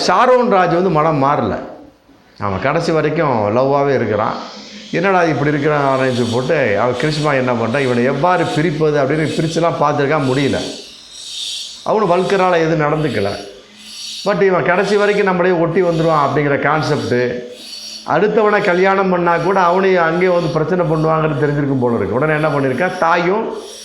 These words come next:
அந்த தாயினுடைய சகோதரர் ஒருத்தர் இருக்கிறார், அவர் தாய் மாமன், இந்த பொண்ணுக்கு, கிருஷ்ணாவுக்கு மா-, தாய் மாமன், ரெண்டு பேரும் எல்லாம் சேர்ந்து திட்டம் போட்டிருக்காங்க. அவனுக்கு வந்து ஜூஸு,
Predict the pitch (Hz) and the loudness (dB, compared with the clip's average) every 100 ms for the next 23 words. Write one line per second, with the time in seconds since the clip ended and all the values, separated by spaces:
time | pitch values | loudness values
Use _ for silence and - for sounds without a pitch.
0 | - - 160 165 165 160 185 196 180 165 | -18 -6 -2 -2 0 2 2 2 2 2
1 | 151 147 147 151 170 151 123 110 120 123 | 2 0 0 2 2 2 2 0 0 0
2 | 120 117 107 92 - - - - - - | 0 0 0 -2 -8 -14 -20 -20 -20 -20
3 | - - 147 123 151 170 151 151 151 113 | -10 -2 -2 0 2 2 2 2 2 0
4 | 123 131 135 139 110 131 147 143 156 147 | 0 0 0 0 -2 -2 -2 -2 0 0
5 | 120 117 120 120 120 123 139 135 113 98 | 0 0 0 0 0 0 0 0 0 0
6 | 113 147 151 160 156 151 143 139 139 151 | -2 0 0 0 0 0 0 0 -2 -2
7 | 160 131 156 127 107 95 92 - 147 160 | -2 -2 0 0 0 -2 -4 -2 -2 -2
8 | 175 185 127 185 220 - 113 90 | 0 0 0 0 0 0 0 -2